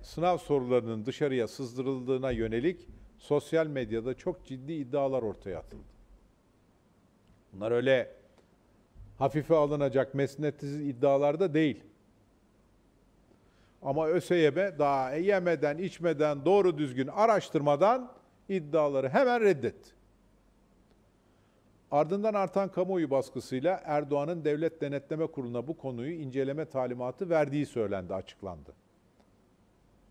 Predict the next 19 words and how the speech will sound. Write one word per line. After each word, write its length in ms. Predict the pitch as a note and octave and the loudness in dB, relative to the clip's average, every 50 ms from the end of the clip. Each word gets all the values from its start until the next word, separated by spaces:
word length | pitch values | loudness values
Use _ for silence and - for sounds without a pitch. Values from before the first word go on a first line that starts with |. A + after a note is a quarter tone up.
| _ _ _ _ | _ _ _ _
Sonra 360 | - - B3+ C4 A3+ F#3 D#3 | 0 4 4 4 4 4 4
da 100 | F3 F#3 | 4 4
Erdoğan 500 | F#3+ G3+ G3 D#3 D#3+ F3 G3+ A#3 A#3 G#3+ - - _ _ - | 4 4 4 4 2 2 2 2 -2 -6 -18 -20 _ _ -2
aynı 260 | D#3 F#3+ A3 G#3 F#3+ | 0 0 0 0 -2
gün 280 | E3+ C3 C3+ C3 B2+ A2+ | -4 -4 -4 -4 -2 0
gece 240 | B2+ C#3+ C#3 F3+ F#3 | 0 2 4 4 4
yarısı 720 | E3 C#3+ B2 A2 A2 - - - F#3+ A#3 B3 A#3 G3 - - - _ _ _ _ _ _ _ _ _ _ _ _ _ _ _ _ _ _ _ _ _ _ _ - | 4 4 2 2 0 -4 -2 4 4 4 4 4 0 -8 -16 -20 _ _ _ _ _ _ _ _ _ _ _ _ _ _ _ _ _ _ _ _ _ _ _ -16
bir 60 | D#3+ | -4
kararnameyle 840 | - D#3+ D#3 D3+ D3+ C#3+ C#3 C#3+ C3+ C3 C3 C3 B2+ B2 D3 F3+ G3 | 2 4 6 6 6 4 4 2 0 0 2 2 2 2 2 0 0
Ö 200 | - E3+ D#3+ D3 | 0 0 0 0
S 140 | - - D#3 | 0 0 2
Y 100 | D3 C#3 | 2 2
M 160 | B2+ B2 B2 | 0 0 2
başkanını 460 | E3 E3 D3 - - C3 A#2+ B2 D3+ | 2 2 2 0 -4 -6 -4 -2 -2
apar 380 | F#3 G#3+ G3 - D#3 C3+ A#2 - | 0 0 0 2 0 -2 0 0
topar 320 | E3 F3 - F#3 F#3+ G3 | -2 -2 2 2 0 0
görevden 440 | F3 D3+ C#3+ B2+ B2+ B2 D3+ F#3+ F3+ | 2 0 0 0 0 0 0 -2 -2
aldı. 260 | E3 C#3+ B2 F2+ - - - - - - _ _ _ _ _ _ _ _ _ _ _ _ _ _ - _ - - - - - - - - - - - _ - - _ _ _ - | -2 -2 -4 -6 -8 -16 -20 -20 -20 -20 _ _ _ _ _ _ _ _ _ _ _ _ _ _ -20 _ -20 -20 -20 -20 -20 -20 -20 -20 -20 -20 -20 _ -20 -20 _ _ _ -6
Hayrola? 460 | A#2 A#2+ B2 A2+ A2+ A2+ C3+ F3+ A#3 | -4 -2 -2 0 0 -2 -2 -4 -6